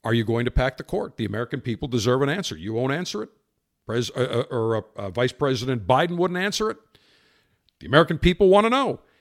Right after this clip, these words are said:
And she danced around and he pinned her into a corner.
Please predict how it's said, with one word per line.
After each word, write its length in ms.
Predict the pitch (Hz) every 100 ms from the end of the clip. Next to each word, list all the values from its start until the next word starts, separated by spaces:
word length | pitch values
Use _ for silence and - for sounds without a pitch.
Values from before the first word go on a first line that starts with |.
| _ -
And 220 | 139 143
she 200 | - 123
danced 480 | 101 120 139 - 156
around 360 | 147 131 104
and 100 | 98
he 140 | 107 104
pinned 420 | - - 196 185
her 160 | 202 196
into 400 | 160 185 175 139
a 40 | 113
corner. 540 | - - 254 233